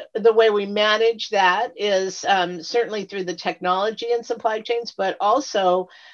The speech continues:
uh, managing the inventory with software. So, you know, there are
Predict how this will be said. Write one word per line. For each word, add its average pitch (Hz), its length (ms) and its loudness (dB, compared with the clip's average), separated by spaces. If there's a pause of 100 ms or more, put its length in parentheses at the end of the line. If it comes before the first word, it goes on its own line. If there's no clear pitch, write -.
(100)
uh, 196 140 -4
managing 214 560 0
the 214 160 0
inventory 254 640 0
with 180 300 -2
software. 165 920 -4
So, 180 300 -4
you 185 160 -4
know, 190 80 -4
there 180 220 0
are 175 60 0